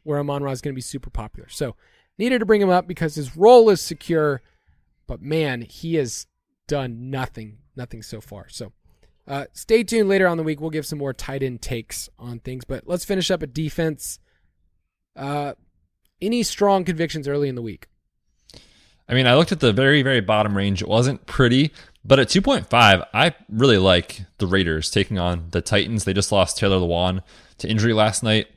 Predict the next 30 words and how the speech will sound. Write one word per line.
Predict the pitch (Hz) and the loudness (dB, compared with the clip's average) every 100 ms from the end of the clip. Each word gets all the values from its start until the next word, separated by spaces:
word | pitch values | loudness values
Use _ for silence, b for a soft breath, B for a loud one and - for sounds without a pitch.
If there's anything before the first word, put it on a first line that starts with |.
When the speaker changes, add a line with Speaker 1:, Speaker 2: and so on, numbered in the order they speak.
| _ _ _ _ - | _ _ _ _ -4
Speaker 2:
Not | 110 117 | 2 2
sure | 107 110 104 | 2 0 0
the | |
severity | 85 90 92 98 | 0 2 2 2
there. | 104 110 | 2 2
I | |
haven't | 101 95 | 2 0
heard, | 87 101 113 | -2 -4 -2
but | 101 92 - b b b b _ - | 2 0 0 b b b b _ -10
just | - 127 - - - _ - | 2 2 2 -4 -20 _ -6
in | 117 | 0
general, | 107 143 113 101 | 4 6 6 4
Tennessee | 92 131 104 - 104 | 2 0 0 0 0
is | 90 92 | -2 0
really | 98 | 0
struggling | - 101 90 90 87 - | 2 2 2 -2 -4 -6
without | 101 107 104 | 0 6 6
A | 98 | 6
J | 87 | 2
Brown, | 92 95 90 | 0 0 0
and | 87 | -2
that's | 92 - | -2 -2
not | 92 95 | -4 -4
surprising, | - 117 98 87 82 b b b b | 2 4 4 0 -6 b b b b
um, | - 101 95 87 | 2 4 4 2
to | - | 2
get | 113 | 2
anything | 113 107 98 | 4 2 0
going. | 95 95 85 85 | 2 2 2 -2
So | - 98 | 2 2